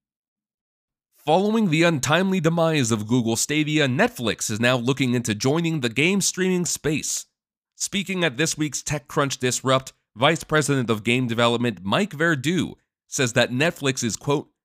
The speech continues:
"very seriously exploring a cloud game offering." While Google's exit from the market has potentially spelled doom for the market, others like Xbox Cloud Gaming and Nvidia GeForce Now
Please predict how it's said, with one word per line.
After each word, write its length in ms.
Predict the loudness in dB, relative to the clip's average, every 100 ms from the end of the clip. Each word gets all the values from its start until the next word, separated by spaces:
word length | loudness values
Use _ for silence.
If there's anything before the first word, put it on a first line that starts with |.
| _ _ -12
"very 420 | -6 -2 0 0
seriously 920 | 0 -2 -2 -2 0 -2 -4 -8 -10
exploring 600 | -10 -10 -10 -4 -2 -2 -4
a 60 |
cloud 460 | -6 -8 -6 -4 -4
game 260 | -4 -4 -6
offering." 540 | -8 -10 -12 -12 -20 _ _ _ _ _ _ _ _ _ _ _ -2
While 160 | 2 2
Google's 360 | 2 2 2
exit 320 | 0 0 0
from 140 | 0 -2
the 80 | 2
market 320 | 0 0 -2
has 160 | -4
potentially 500 | -4 -2 -2 -2 -4
spelled 400 | -4 -2 -4 -2
doom 320 | 0 2 2 0
for 140 | -4
the 100 | -4
market, 380 | -4 -6 -8 -14 _ _ _ _ 0
others 320 | 4 4 4
like 160 | 2 2
Xbox 560 | -2 -2 0 0 0 -4
Cloud 300 | -2 -2 0
Gaming 440 | 0 2 -2 -4 _ -6
and 100 | 0
Nvidia 420 | 2 2 2 2
GeForce 540 | 0 0 -2 -2 -2 -2
Now 380 | -2 -2 -4